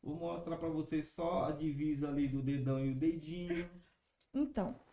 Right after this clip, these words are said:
Speaker 2: é
Speaker 1: Começa como? Tipo, se a menina quiser, "Ah, eu quero começar." O que é que você indica?
Speaker 2: Quero começar a vender conteúdo. Se você não tem uma estrutura,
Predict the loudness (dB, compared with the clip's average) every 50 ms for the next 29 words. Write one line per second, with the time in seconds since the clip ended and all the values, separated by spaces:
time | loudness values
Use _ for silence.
0 | -6 -2 0 2 2 2 2 2 2 2 2 0 0 0 0 -2 -2 -2 -4 -4
1 | -4 -4 -4 -4 -4 -4 -4 -4 -2 0 0 2 2 0 -2 -2 -4 -4 -4 -2
2 | 0 0 0 -2 -4 -10 -14 -20 -20 -20 _ _ -2 2 2 4 4 2 0 -2
3 | -4 -2 -2 -2 -2 0 0 -2 -2 -2 -2 -2 -2 -2 -6 -10 -16 _ _ _
4 | _ _ _ _ _ _ -4 -4 -2 -2 -2 -2 -2 -2 -2 -2 0 0 0 0
5 | -2 -2 -6 -10 -14 -20 _ _ _ _ _ _ _ _ _ _ _ _ _ _
6 | _ _ _ _ _ _ _ _ _ _ -4 0 2 2 2 2 2 2 2 4
7 | 4 4 2 0 -2 -4 -4 -2 -2 0 0 0 2 2 2 2 0 -2 -2 -2
8 | -4 -2 0 0 0 0 0 -4 -10 -12 -18 _ _ _ _ -8 -4 -2 0 0
9 | 0 0 -2 -4 -4 -2 0 2 2 2 0 0 -2 -2 -2 -2 0 0 2 2
10 | 2 2 0 -2